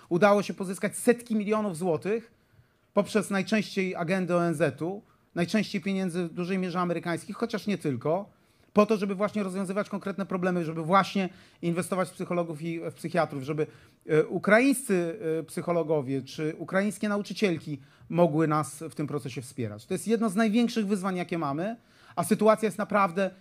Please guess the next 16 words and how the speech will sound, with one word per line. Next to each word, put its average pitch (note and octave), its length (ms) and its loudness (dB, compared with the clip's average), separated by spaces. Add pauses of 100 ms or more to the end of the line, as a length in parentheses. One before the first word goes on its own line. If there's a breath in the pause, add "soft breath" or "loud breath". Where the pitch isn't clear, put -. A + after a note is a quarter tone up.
(160)
piekielnie F#3 540 4
trudna C3+ 380 -2 (220 loud breath)
i F3+ 80 -2
stajemy G#3+ 360 4
przed G#3+ 200 0 (120)
zupełnie G#3+ 680 6
nowymi F#3+ 340 2
wyzwaniami. C#3+ 600 -2 (920)
Zupełnie G#3 540 4
nowymi F#3 320 0
wyzwaniami D#3+ 520 0
postpandemicznymi, E3+ 1120 -2
związanymi E3 480 0
właśnie E3 300 -2
z - 60 -12
kwestiami, D#3 540 -4